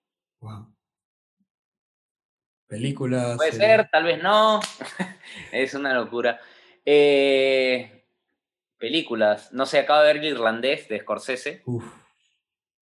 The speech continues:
Speaker 2: Está buena.
Speaker 1: Bueno, sí.
Speaker 2: Larguísima, pero de puta madre. Es más,
Speaker 1: <laughs>
Speaker 2: me queda, me queda todavía media hora por ver. Es, esa es una huevada de, de Netflix. Es como que la pausas, te vas a hacer algo, te distrajiste y tienes que seguir.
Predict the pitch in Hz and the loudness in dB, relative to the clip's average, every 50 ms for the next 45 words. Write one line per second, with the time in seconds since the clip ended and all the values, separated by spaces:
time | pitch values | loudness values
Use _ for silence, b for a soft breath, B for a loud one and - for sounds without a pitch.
0 | _ _ - 98 98 104 104 107 107 123 120 147 151 - - 107 110 95 92 - | _ _ -6 -4 -4 -2 -2 -2 -2 -2 -4 -6 -8 -10 -14 -10 -6 -6 -6 -6
1 | 107 107 107 247 233 - - - 196 185 180 170 - 135 131 127 120 - - 160 | -6 -8 -6 -6 -6 -6 -4 -4 0 0 0 0 2 4 4 4 2 2 -2 0
2 | - 151 147 147 151 165 - 165 190 190 185 170 - - - 311 370 359 381 - | 2 2 4 6 4 4 4 2 0 2 2 4 4 4 2 2 0 -2 -2 -6
3 | - _ - - - - 160 170 180 175 - 156 160 147 147 160 175 190 190 190 | -16 _ -20 -16 -6 0 4 6 6 6 6 4 2 0 2 4 4 4 4 4
4 | 151 139 147 147 156 156 156 156 156 147 147 147 151 151 151 139 127 123 123 127 | 2 2 4 4 2 2 0 0 2 4 6 6 6 6 4 4 2 2 2 2
5 | 120 117 117 120 - - 135 - - - - - 147 151 147 135 117 110 110 117 | 0 0 -2 -6 -8 -12 -14 -14 -16 -18 -14 -10 -6 -4 -2 0 0 2 4 4
6 | 120 120 120 113 104 101 95 92 90 90 _ _ _ _ _ 107 104 101 107 110 | 4 4 2 0 -2 -4 -8 -12 -16 -20 _ _ _ _ _ -16 -12 -8 -8 -8
7 | 107 - - 98 95 - 104 - - 123 120 113 110 104 92 95 95 92 92 - | -8 -10 -16 -20 -18 -16 -18 -18 -16 -12 -12 -12 -10 -10 -10 -8 -8 -8 -4 -2
8 | 107 117 123 127 123 - 123 - - 110 110 110 - 117 113 113 113 120 123 117 | -2 0 0 -2 -4 -8 -14 -12 -10 -12 -12 -12 -10 -8 -6 -4 -4 -4 -4 -6
9 | 120 107 - - 98 - - 113 107 107 - 113 107 - 107 104 101 - 101 - | -6 -10 -10 -10 -12 -12 -10 -12 -12 -12 -12 -14 -14 -14 -14 -16 -16 -16 -18 -16
10 | 95 90 90 87 _ | -14 -14 -14 -14 _